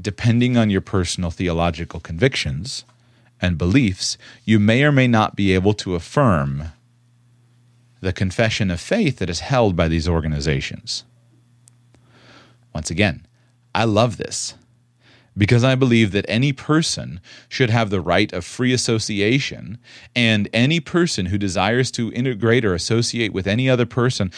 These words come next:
should be able to do it on any basis whatsoever that they choose. This is not, however, a politically popular opinion. This is not a politically popular stance in c-, the current, uh, political climate.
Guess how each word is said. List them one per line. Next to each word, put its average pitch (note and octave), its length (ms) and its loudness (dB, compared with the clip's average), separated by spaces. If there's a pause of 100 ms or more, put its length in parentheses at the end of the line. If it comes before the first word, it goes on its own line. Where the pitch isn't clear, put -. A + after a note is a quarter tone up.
(160)
should C3 200 0
be A#2 160 4
able C3+ 160 2
to D3+ 100 -2
do C3 240 0
it A#2 80 2
on F#2+ 200 0 (120)
any D3 320 0
basis A#2 540 0
whatsoever F#2+ 720 -2
that D2 180 -8
they D#2 160 -4
choose. - 560 -2 (1120)
This A2 240 2
is G2+ 160 2
not, C#3+ 280 0
however, F2+ 460 0
a E2+ 80 2
politically B2+ 600 0
popular D#2+ 840 -6 (180)
opinion. G2+ 560 0 (200)
This F2 180 -4
is F2+ 100 0
not A2+ 360 2
a G2+ 60 4
politically G2+ 540 -2
popular D#2 500 -8
stance - 520 -4
in D#2 260 -10
c-, - 80 -18 (320)
the G2 140 -2
current, G#2+ 480 0 (420)
uh, C#2 120 -6
political G2 460 2
climate. G2+ 560 -2